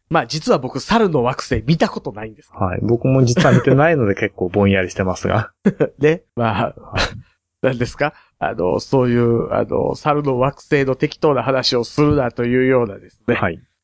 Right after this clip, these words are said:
Speaker 1: お叱りの言葉とか。
Speaker 2: はい。意見はですね、ご意見は、
Speaker 1: ね。
Speaker 2: どちらに送ればいいんですか？
Speaker 1: はい。メールアットマークエスジーエムエックスドットインフォ。
Speaker 2: はい。
Speaker 1: スペルは、S えー、エムアイエーエル、え？エムエーアイエルアットマーク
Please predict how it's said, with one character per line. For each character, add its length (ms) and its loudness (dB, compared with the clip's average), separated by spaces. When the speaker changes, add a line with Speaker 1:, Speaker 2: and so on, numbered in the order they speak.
Speaker 1:
お 120 2
叱 240 -2
り 120 4
の 120 -4
言 260 -4
葉 100 -2
と 180 -14
か。 140 -8
Speaker 2:
は 220 -2
い。 120 -14
意 140 -6
見 220 2
は 80 0
で 100 2
す 80 -2
ね、 140 2
ご 160 2
意 60 0
見 220 -6
は、 120 2
Speaker 1:
ね。 200 0
Speaker 2:
ど 100 -4
ち 80 -2
ら 80 2
に 100 0
送 120 -2
れ 100 2
ば 100 0
い 20 0
い 20 0
ん 40 2
で 60 2
す 80 -4
か？ 140 -2
Speaker 1:
は 80 -2
い。 120 -8
メ 220 2
ー 20 2
ル 100 4
ア 40 2
ッ 80 -6
ト 80 -2
マ 140 0
ー 60 -4
ク 100 -2
エ 80 0
ス 160 -8
ジ 140 2
ー 120 4
エ 80 2
ム 120 2
エ 40 2
ッ 40 -2
ク 80 -20
ス 40 -20
ド 80 2
ッ 40 0
ト 200 0
イ 180 4
ン 60 4
フ 140 -4
ォ。 160 -4
Speaker 2:
は 160 -10
い。 80 -10
Speaker 1:
ス 160 -20
ペ 140 -4
ル 80 0
は、 320 2
S 340 -18
え 240 -4
ー、 300 0
エ 160 4
ム 220 6
ア 100 4
イ 100 4
エ 40 8
ー 300 6
エ 40 6
ル、 240 6
え？ 260 0
エ 100 2
ム 160 2
エ 240 6
ー 80 -2
ア 100 4
イ 120 4
エ 80 6
ル 240 2
ア 60 4
ッ 140 -8
ト 120 0
マ 160 4
ー 60 0
ク 260 4